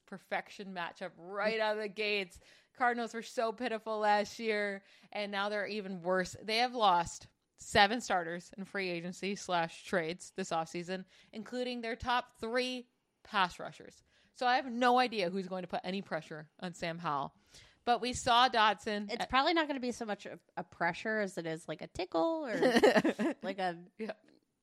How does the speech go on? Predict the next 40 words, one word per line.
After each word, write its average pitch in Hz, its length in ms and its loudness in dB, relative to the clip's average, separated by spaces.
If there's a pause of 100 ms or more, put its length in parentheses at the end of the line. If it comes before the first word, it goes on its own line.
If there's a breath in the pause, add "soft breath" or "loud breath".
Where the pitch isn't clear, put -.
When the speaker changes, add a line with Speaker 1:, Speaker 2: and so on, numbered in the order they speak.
(120)
Speaker 2:
a 208 40 -4
giggle. 254 380 -2
I 247 380 0
don't 196 180 4
know. 175 260 0
Like, 185 220 -2
it's 196 180 -8
not 226 200 2
gonna 220 140 0
be 190 120 -2
much. - 460 -8
Speaker 1:
Uh, 190 400 2
we 226 100 -2
saw 254 240 2
Dotson 240 400 2
last 208 320 -2
year 214 120 -2
at 202 140 -4
the 196 140 -4
end 185 100 -2
of 175 80 -4
his 175 140 -6
rookie 180 260 -4
year 180 220 -4
just 180 180 -8
really 233 360 2
end 220 240 4
the 233 80 0
season 233 340 -2
strong. 196 600 -4
He 185 180 -8
led 190 240 0
the 202 60 -8
Commanders 196 520 -4
in 190 80 -8
targets, 220 480 0
receptions, 202 640 0
and 220 220 -8
receiving 208 480 -12
yards 190 280 -4